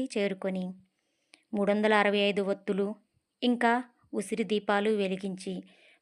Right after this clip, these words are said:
మన శక్తి కొలది ఆ గణపతి, గౌరీదేవిని, గౌరీదేవిని పూజించి స్వామివారిని దర్శనం చేసుకున్నాం.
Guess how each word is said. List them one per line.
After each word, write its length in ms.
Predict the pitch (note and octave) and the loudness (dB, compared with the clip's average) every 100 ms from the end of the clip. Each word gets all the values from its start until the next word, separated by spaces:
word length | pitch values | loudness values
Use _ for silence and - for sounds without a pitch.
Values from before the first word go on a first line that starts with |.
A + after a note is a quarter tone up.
| - | -4
మన 140 | C4 | -2
శక్తి 320 | B3 A3 - A3 | 0 -2 -2 -2
కొలది 360 | G#3 G3 G3+ G3 _ - | 0 0 -4 -6 _ 0
ఆ 60 | A3+ | 2
గణపతి, 540 | G3+ F#3+ F#3+ G#3 G3 G3 B3 - | 2 0 0 -2 -4 -8 -10 -8
గౌరీదేవిని, 840 | G3+ G3+ F#3+ A3 A3 G3 F#3+ F#3+ D#4 - _ _ _ _ _ _ - | 0 2 2 2 2 0 0 -2 -2 -4 _ _ _ _ _ _ -6
గౌరీదేవిని 1200 | A3+ G3 F#3+ A3 G#3 G#3 G3+ G3 C4+ _ - G#3+ | 2 2 2 0 2 2 2 -2 -8 _ -10 -6
పూజించి 640 | G3+ G3 G3+ F#3+ G3 F#3+ F#3 G#3+ - - | -6 -2 -2 -2 -4 -6 -10 -10 -16 -18
స్వామివారిని 720 | - G#3+ F#3 G#3 G#3 G3 F#3+ | -6 -4 -2 -2 0 0 0
దర్శనం 420 | G3 F#3+ F#3 G#3+ D4 | -4 -4 -4 -2 -2
చేసుకున్నాం. 640 | C4 - - - E3 - | 0 -4 -6 -10 -10 -10